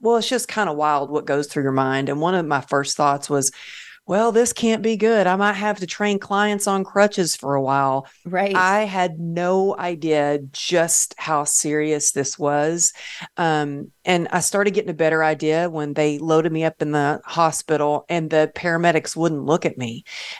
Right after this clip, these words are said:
Speaker 1: And I remember squeezing his leg and looking at him for some sort of, like, "Yep, you're gonna be fine," or, uh, nothing. He wouldn't even make eye contact with me. And I thought, "Oh my gosh, maybe I'm dying."
Speaker 2: Oh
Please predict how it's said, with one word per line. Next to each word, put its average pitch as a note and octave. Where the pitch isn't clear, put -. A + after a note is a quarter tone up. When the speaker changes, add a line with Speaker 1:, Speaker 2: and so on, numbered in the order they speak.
Speaker 1:
And F3+
I F3+
remember F#3
squeezing G#3
his E3+
leg D#3+
and D3
looking G3
at F3+
him D3+
for D3
some A3
sort F3+
of, D#3+
like, C#3+
"Yep, G#3+
you're A#3+
gonna G#3+
be F#3+
fine," F3+
or, D3+
uh, -
nothing. G3
He G3+
wouldn't G3
even F3+
make D3+
eye D3
contact C#3+
with C#3+
me. C#3+
And C#3
I C#3
thought, C#3
"Oh F3+
my G#3+
gosh, F3
maybe F#3+
I'm D3+
dying." F3
Speaker 2:
Oh -